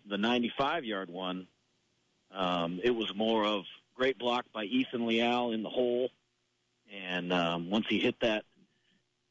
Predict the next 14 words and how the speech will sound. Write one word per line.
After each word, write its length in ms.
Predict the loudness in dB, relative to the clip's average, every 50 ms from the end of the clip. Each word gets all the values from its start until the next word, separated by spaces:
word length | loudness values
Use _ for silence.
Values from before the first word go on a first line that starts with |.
| _ _ -20
uh, 320 | -20 -20 -20 -20 -20 -18 -18 -14 -4 0
seam 260 | 2 2 4 2 0 -2 0
through 120 | 0 0
the 60 | 0
linebacker, 680 | 2 2 2 2 2 2 2 2 2 0 -2 -2 -4 -2
there 100 | -2 0
was 160 | -2 -2 -2 -2
nobody 300 | 0 0 0 0 0 2
there. 300 | 2 4 4 4 2 0
And, 180 | -2 -6 -8 -14 _ _ _ _ _ _ _ _ _ _ _ _ -20
again, 420 | -8 -2 0 2 2 2 0 -2 -6 -14 _ _
hit 160 | -4 -4 -2
the 80 | -2 0
gas, 340 | 0 2 2 2 0 -2